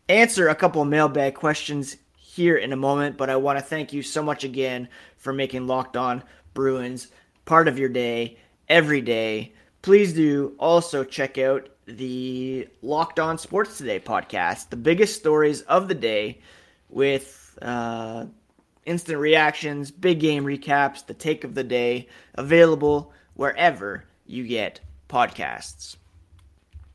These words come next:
All right, so I got a couple questions last night,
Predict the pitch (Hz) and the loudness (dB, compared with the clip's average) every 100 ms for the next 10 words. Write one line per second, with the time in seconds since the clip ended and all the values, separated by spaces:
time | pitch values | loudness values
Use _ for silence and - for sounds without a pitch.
0 | _ _ - _ _ _ _ _ - - | _ _ -20 _ _ _ _ _ -20 -20
1 | - _ _ _ _ - 156 - 180 202 | -20 _ _ _ _ -2 0 2 2 2
2 | 196 240 233 208 190 170 - 156 147 127 | 2 0 0 0 2 0 0 -6 -6 -6
3 | 139 139 139 - 143 185 196 | -4 -4 -4 -6 -4 -4 -4